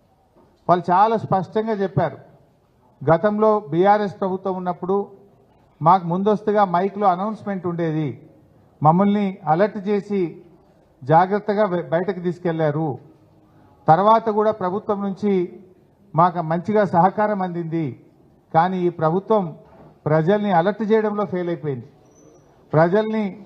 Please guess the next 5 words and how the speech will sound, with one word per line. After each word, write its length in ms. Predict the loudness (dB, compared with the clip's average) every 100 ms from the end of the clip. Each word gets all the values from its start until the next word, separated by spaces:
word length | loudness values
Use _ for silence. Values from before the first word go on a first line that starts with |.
| 0
కాపాడడంలో 720 | 4 4 4 0 0 -2 -2
ఫెయిల్ 240 | -2 -4 -4
అయిపోయింది. 480 | -2 -2 -4 -8 -14 -20 _ _ _ _ _ _ _
తొమ్మిది 380 | 2 4 2 2
మంది 540 | 2 0 0 -2 -4